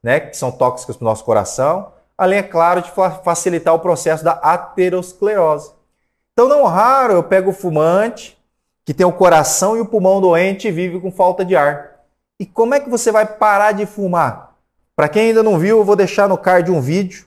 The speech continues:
em que dou dicas pra você conseguir parar de fumar. Vale a pena conferir. Vale sempre a pena ressaltar que a Clínica Iano tá fazendo atendimento em telemedicina pra todo o Brasil.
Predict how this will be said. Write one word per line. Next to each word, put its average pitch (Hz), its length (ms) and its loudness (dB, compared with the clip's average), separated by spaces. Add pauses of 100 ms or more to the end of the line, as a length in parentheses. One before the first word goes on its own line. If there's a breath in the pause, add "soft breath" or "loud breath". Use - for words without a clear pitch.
(160)
em 151 60 -12
que 151 120 -14
dou 160 320 0
dicas 180 480 -6
pra 190 200 -2
você 180 320 -4
conseguir 202 1000 -6
parar 175 440 -2
de 170 100 -8
fumar. 127 680 -2
Vale 113 300 2
a 127 40 2
pena 131 280 -2
conferir. 127 440 -8 (880)
Vale 196 220 4
sempre 226 300 2
a - 20 -4
pena 208 180 2
ressaltar 175 640 2
que 170 80 -4
a 131 60 -2
Clínica 214 500 -2
Iano 185 500 2 (140)
tá 160 100 0
fazendo 165 360 -2
atendimento 165 720 -4
em 156 80 -8 (200)
telemedicina 170 840 -2
pra 151 220 -2
todo - 500 0
o 208 60 2
Brasil. 127 500 0